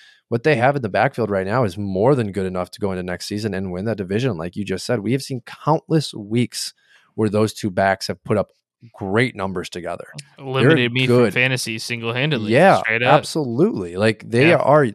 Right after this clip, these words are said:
Speaker 1: they are m-, more than usable, and you have them on an absolute discount. So there's money to be spent elsewhere.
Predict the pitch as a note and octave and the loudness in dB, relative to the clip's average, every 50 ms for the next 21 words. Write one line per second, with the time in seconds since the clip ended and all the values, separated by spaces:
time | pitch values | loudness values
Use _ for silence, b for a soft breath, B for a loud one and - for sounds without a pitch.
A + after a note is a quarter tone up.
0 | - _ - A#2+ B2+ D3 D3+ D3+ C3 A#2 A2+ A2 - - A#2+ A#2+ A#2+ C3 E3 F3 | -8 _ -4 -2 2 4 4 4 2 0 -4 -4 -6 -4 0 0 2 4 2 2
1 | D#3+ D#3+ C#3 A#2+ B2+ D#3 D#3+ D#3 A#2+ G#2+ G#2+ G2 A#2 A#2+ A#2 A#2 A2 G#2+ A2+ B2+ | 2 2 0 2 2 2 2 0 2 2 2 2 2 -2 -4 -4 -4 -2 0 -2
2 | C#3 C#3+ D3+ C3+ B2 A#2 A2 G2 - _ - B2+ B2 C3+ E3 - - - C3 G2+ | 0 0 -2 -2 0 -2 -2 -4 -6 _ -8 -4 -2 -2 -2 -2 -2 -4 -2 -2
3 | G2 F2+ F2 _ _ - A#2 C#3+ E3 - - - - - - - - - - b | -2 -2 -4 _ _ -2 0 0 0 -2 -4 -8 -10 -10 -10 -14 -16 -18 -20 b
4 | b b b b b b b b b - C#3 A#2+ A2 G#2 G#2 A2 A#2 A#2+ C#3+ D#3+ | b b b b b b b b b -4 0 0 2 2 0 0 0 2 2 2
5 | D3+ B2+ G2+ G#2+ G#2 - - - G2 F#2 G2 A#2 D3+ E3+ - - F#2+ - - - | 2 0 -2 -4 -6 -4 -2 -2 -2 0 2 2 2 2 0 -4 -8 -8 -8 -10
6 | - | -14